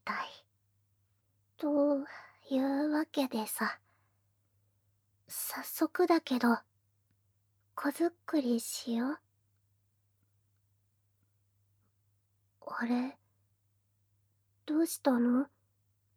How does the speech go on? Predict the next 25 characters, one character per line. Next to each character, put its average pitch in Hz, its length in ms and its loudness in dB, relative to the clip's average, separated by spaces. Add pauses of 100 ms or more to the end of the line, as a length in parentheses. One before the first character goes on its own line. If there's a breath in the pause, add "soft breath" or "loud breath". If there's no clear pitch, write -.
(280)
乗 240 180 8
り 254 140 4
気 294 220 0
じ 311 140 0
ゃ 311 80 6
な 294 220 6
い 320 100 2
み 320 140 0
た 247 240 -2
い 247 80 -2
だ 247 180 -2
け 240 160 -4
ど。 - 100 -8 (1800)
確 - 320 -4
か 330 160 -2
に 233 160 0
さ、 - 280 -6 (800 soft breath)
私 - 520 -4
と 269 180 2
お 269 60 2
兄 277 360 6
ち - 100 -4
ゃ 240 60 4
ん 220 140 2
は 208 240 -2